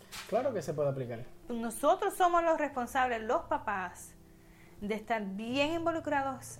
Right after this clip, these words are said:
Speaker 2: en, en una relación con Dios, no fallarle a Dios para yo, nosotros transmitir eso a nuestros hijos. Entonces, esos hijos, en medio de tanta influencia,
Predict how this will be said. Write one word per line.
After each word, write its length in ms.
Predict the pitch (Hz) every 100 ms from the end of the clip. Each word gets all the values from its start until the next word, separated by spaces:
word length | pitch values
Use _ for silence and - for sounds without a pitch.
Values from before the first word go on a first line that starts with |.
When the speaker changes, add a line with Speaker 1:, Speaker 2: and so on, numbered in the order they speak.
| -
Speaker 2:
en, 380 | 214 208 196 - - - - - - -
en 80 | 214
una 180 | 214 277
relación 500 | 262 220 - 240 254
con 180 | 294
Dios, 480 | 277 269 208 202 - - - - - - - -
no 220 | 196 214
fallarle 480 | 220 226 220 220 240
a 60 | 285
Dios 360 | 311 285 240 - -
para 200 | 226 214
yo, 160 | 214
nosotros 300 | 214 214 214
transmitir 520 | 254 233 214 196 240
eso 200 | 311 -
a 40 | 254
nuestros 360 | 208 - 190 240
hijos. 300 | 220 180 -
Entonces, 460 | 220 214 220 240
esos 400 | 233 240 247 240 -
hijos, 640 | - 320 349 226 247 330 - -
en 220 | 202 202
medio 260 | 214 233
de 100 | 269
tanta 340 | 254 226 233 302
influencia, 800 | 294 294 311 277 233 - 233